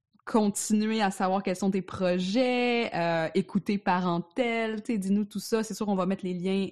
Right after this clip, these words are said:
dans, euh, les show notes de l'épisode pour que les gens puissent y aller facilement.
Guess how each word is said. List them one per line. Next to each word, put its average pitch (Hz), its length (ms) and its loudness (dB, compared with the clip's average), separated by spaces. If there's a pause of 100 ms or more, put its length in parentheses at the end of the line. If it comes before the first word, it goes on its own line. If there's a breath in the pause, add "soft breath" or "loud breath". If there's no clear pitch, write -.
dans, 185 520 0
euh, 160 220 -4
les 160 140 -2
show 170 220 -2
notes 170 340 -2
de 160 60 -4
l'épisode 156 600 -6
pour - 120 -20
que - 100 -12
les 156 80 -4
gens 156 140 -4
puissent - 320 -10 (420 loud breath)
y 180 120 0
aller 170 280 -2 (100)
facilement. 151 460 -8